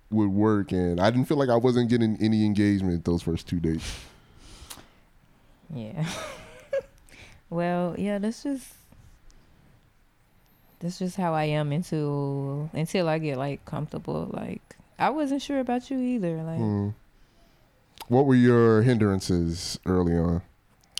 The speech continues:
Speaker 2: Um, just from how we met, like, I know, um, guys just use that as, "Oh, okay, this one didn't work. I, I just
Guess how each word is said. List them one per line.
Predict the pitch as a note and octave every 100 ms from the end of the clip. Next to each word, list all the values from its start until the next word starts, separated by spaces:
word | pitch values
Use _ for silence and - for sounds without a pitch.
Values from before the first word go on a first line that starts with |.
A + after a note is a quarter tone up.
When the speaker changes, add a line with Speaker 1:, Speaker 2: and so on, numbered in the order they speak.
| - _ _ -
Speaker 2:
Um, | G3+ A3 G#3+
just | G3+ F#4+ -
from | A#3
how | A3+ G#3+
we | F#3+ D#3
met, | C#3+ C#3 D3+ E3 -
like, | D3 D3
I | D#3+
know, | D#3+ D#3 D3+ D3 C#3 C#3 -
um, | D#3+ C#3+ C#3 C3+ C3+ D3 D#3+ _ _ _ _ _ _ _ _ _ _ _ _ _ -
guys | C#3+ D3 D#3 D#3 D#3
just | D#3 D#3+
use | D#3 D#3 D#3 D#3
that | D3+ D3
as, | D3 D3
"Oh, | D#3+ F3 E3+
okay, | E3 D3
this | D3 E3+
one | D#3+
didn't | D3+ D3
work. | D3 C#3+
I, | - D#3+ E3
I | -
just | - F3